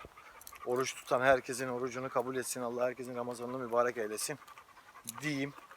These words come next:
Oh, ve bir şey daha. Lütfen videoları izlerken sonuna kadar izleyin. Çünkü bana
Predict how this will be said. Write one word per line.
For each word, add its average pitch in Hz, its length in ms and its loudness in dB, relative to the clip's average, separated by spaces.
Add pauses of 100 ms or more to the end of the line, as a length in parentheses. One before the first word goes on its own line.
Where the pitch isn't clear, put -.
(1800)
Oh, - 640 -2
ve 170 220 8 (1160)
bir 165 60 -4
şey 160 300 6
daha. 156 260 10 (1300)
Lütfen 175 420 8 (220)
videoları 147 680 6
izlerken 165 640 6 (800)
sonuna 175 440 6
kadar 160 480 4 (760)
izleyin. 151 540 2
Çünkü 135 420 -6
bana 156 300 8